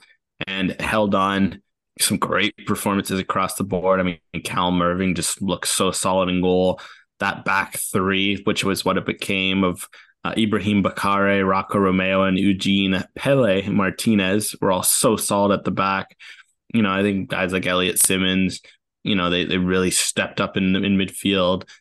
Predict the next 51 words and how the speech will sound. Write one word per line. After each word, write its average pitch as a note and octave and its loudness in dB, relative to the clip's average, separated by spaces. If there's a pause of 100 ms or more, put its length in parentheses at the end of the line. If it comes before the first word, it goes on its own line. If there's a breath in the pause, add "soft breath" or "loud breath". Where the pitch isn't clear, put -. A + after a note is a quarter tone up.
(160)
And F#2+ 0
then, F#2 0
yeah, F#2 -4
Sean G2+ 0
Hundal F#2 0
and F2+ 0
Gabriel F2+ 0
Batar. F2+ -2
I - -2
mean, F2 -2
Batar G#2 -2
in F#2+ -6
particular F#2+ -2
was E2+ -2
my F2+ -2
player F2+ -2
of E2+ -2
the F2 -2
week, F2+ -2
just - -6
how F#2 -2
electric E2+ -4
he G2+ -2
was F2 0
in F2+ -2
the E2+ -4
final F#2 -2
third. A2 0
And G#2+ 0 (720 loud breath)
it's B2+ 0
something B2+ 2
where, A#2+ 2 (120)
yeah, A2+ 0
it's, - -2 (220)
you G#2+ 0
know, G2 2
against G2 -2
a G#2 0
York F#2+ 0
team G2+ 0
that's F#2 -2
struggling, F#2+ 0
but, F2+ -2
and F#2+ 0
that F2 -2
has F#2+ -4
a G2 -4
lot F#2 2
of E2+ 0
injuries F#2 0
and F2+ -6